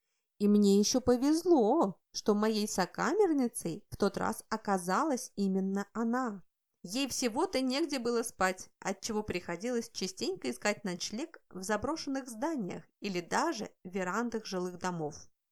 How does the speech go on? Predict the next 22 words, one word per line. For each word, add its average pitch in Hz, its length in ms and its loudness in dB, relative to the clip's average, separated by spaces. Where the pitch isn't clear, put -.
Вот 285 380 -2
почему 254 440 -2
меня 233 300 2
сравнили 208 580 -2
с 160 140 -10
ней, 180 220 -2
когда 185 320 -4
подумали, 208 560 -2
что - 180 -6
я 185 140 -2
пыталась 269 680 -4
пробраться 330 720 0
в 165 120 -8
дом 220 260 2
мистера 185 320 -4
Кларка. - 500 -10
В 226 100 0
купальный 214 400 4
сезон 220 540 0
Брэду 254 260 0
посчастливилось 262 840 -4
производить 226 680 -2